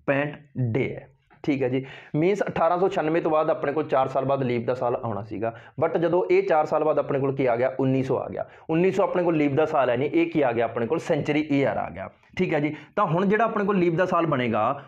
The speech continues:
ਉਹ ਬਣੇਗਾ ਆਪਣੇ ਕੋਲ ਉੱਨੀ ਸੌ ਚਾਰ ਦੇ ਵਿੱਚ ਜੋ ਆਪਣੇ ਕੋਲ ਲੀਪ ਦਾ ਸਾਲ ਬਣੇਗਾ। ਮੀਨਸ ਇੱਥੇ ਆਪਣੇ ਕੋਲ ਕਿੰਨੇ ਸਾਲ ਦਾ ਡਿਫਰੈਂਸ ਆ ਗਿਆ, ਆਹ ਵੀ ਲੀਪ ਦਾ ਈਅਰ ਸੀਗਾ, ਆਹ ਵੀ ਲੀਪ ਦਾ ਈਅਰ ਸੀਗਾ, ਠੀਕ ਹੈ ਜੀ। ਇਹਨਾਂ ਦੋ ਲੀਪ ਦੇ ਈਅਰ ਦੇ ਵਿੱਚ ਆਪਣੇ ਕੋਲ ਕਿੰਨੇ ਸਾਲ ਦਾ ਡਿਫਰੈਂਸ ਆ ਗਿਆ,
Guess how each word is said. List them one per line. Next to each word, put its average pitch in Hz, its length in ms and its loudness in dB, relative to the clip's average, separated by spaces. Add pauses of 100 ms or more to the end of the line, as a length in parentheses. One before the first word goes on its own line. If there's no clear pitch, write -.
(120)
ਉਹ 208 180 4
ਬਣੇਗਾ 139 300 2
ਆਪਣੇ 117 240 -2
ਕੋਲ 110 160 0 (880)
ਉੱਨੀ 175 240 2
ਸੌ 139 180 0 (560)
ਚਾਰ 180 240 2
ਦੇ 170 100 0
ਵਿੱਚ 165 140 -2
ਜੋ 160 100 2
ਆਪਣੇ 139 200 -2
ਕੋਲ 135 140 2
ਲੀਪ 127 140 0
ਦਾ 123 100 -2
ਸਾਲ 120 260 0 (360)
ਬਣੇਗਾ। 123 480 -4 (360)
ਮੀਨਸ 220 300 2 (100)
ਇੱਥੇ 220 260 0
ਆਪਣੇ 214 240 2
ਕੋਲ 196 140 0
ਕਿੰਨੇ 190 220 2
ਸਾਲ 185 200 2
ਦਾ 170 80 4
ਡਿਫਰੈਂਸ 143 400 -2
ਆ 117 120 4
ਗਿਆ, 110 140 0
ਆਹ 139 300 2
ਵੀ 202 80 2
ਲੀਪ 170 220 4
ਦਾ 165 80 2
ਈਅਰ 160 180 4
ਸੀਗਾ, 151 400 0
ਆਹ 127 120 2
ਵੀ 131 80 2
ਲੀਪ 110 180 0
ਦਾ 101 180 -2
ਈਅਰ 95 120 -2
ਸੀਗਾ, 92 300 -6 (300)
ਠੀਕ 165 160 4
ਹੈ 160 60 2
ਜੀ। 151 80 2
ਇਹਨਾਂ 170 320 2
ਦੋ 175 180 4
ਲੀਪ 165 220 4
ਦੇ 170 220 0
ਈਅਰ 170 180 4
ਦੇ 156 80 2
ਵਿੱਚ 147 180 -2
ਆਪਣੇ 139 220 -2
ਕੋਲ 139 120 0
ਕਿੰਨੇ 139 220 0
ਸਾਲ 123 220 0
ਦਾ 120 60 0
ਡਿਫਰੈਂਸ 113 420 -2
ਆ 101 100 0
ਗਿਆ, 107 460 0